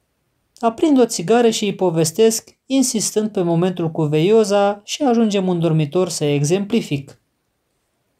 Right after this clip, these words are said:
Întind mâna și apăs pentru a treia oară. S-a aprins.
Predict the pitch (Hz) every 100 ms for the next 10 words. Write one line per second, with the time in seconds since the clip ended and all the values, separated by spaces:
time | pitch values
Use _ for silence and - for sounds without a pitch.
0 | _ _ _ - 196 202 311 226 202 240
1 | 247 226 196 170 202 196 - 175 165 165
2 | 165 175 156 151 208 208 208 208 208 -
3 | _ _ _ _ _ _ _ _ - 156
4 | 143 156 156 240 190 143 - -